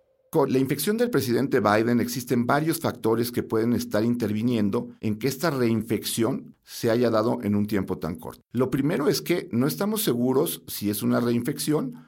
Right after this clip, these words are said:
o es simplemente que el presidente Biden no pudo terminar de eliminar el virus de la primera infección. En segundo punto, recibió un medicamento que se llama Paxlovid. Es un antiviral muy bueno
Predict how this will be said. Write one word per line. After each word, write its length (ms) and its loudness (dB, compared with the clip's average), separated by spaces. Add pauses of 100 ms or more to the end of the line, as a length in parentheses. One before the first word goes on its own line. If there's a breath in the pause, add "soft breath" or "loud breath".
(120 loud breath)
o 160 2
es 120 -2
simplemente 840 0 (120)
que 100 -2
el 60 0
presidente 460 0
Biden 340 2
no 200 0
pudo 300 0
terminar 520 -2
de 240 0 (160 loud breath)
eliminar 640 0
el 100 2
virus 460 -2
de 120 -2
la 140 -4
primera 300 -4
infección. 520 -8 (140)
En 100 -8
segundo 460 -2
punto, 480 -4
recibió 400 -2
un 60 0
medicamento 800 0
que 100 -8
se 140 -2
llama 360 0
Paxlovid. 540 -2 (320)
Es 160 -2
un 100 2
antiviral 680 0
muy 260 0
bueno 460 2